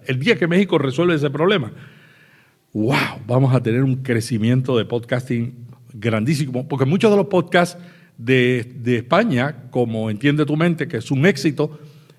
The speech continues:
es un, un grupo significativo, quizás el segundo de sus seguidores están en México.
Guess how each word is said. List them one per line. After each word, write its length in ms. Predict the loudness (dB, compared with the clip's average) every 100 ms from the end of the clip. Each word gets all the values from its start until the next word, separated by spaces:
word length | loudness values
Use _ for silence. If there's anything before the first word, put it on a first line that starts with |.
| _ -6
es 300 | 0 0 2
un, 160 | -2 -2
un 320 | -2 0 2
grupo 580 | 2 4 2 2 0 -8
significativo, 920 | -6 0 2 2 0 0 0 0 0
quizás 420 | -4 -4 0 2
el 120 | 0 -4
segundo 580 | -8 0 2 4 2 -2 -10 -16 -2
de 160 | 0
sus 400 | 2 0 0 -2
seguidores 480 | -2 0 4 4 4
están 240 | 2 0
en 100 | 0
México. 400 | 2 2 0 -4